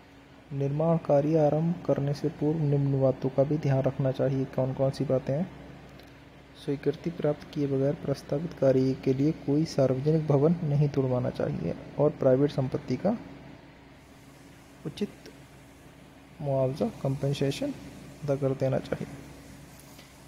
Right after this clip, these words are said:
क्या बोल रहे हैं कि जब तक हमें काम को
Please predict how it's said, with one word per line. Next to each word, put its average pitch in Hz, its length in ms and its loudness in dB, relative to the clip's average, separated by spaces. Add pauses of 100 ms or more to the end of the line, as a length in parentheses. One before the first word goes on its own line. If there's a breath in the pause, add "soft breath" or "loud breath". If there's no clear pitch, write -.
क्या 147 120 0
बोल 143 180 2
रहे 143 200 2
हैं 226 160 2 (1120)
कि 147 100 0
जब 165 260 -2
तक 156 160 2
हमें 151 280 2 (1000)
काम 135 240 0
को 214 240 -4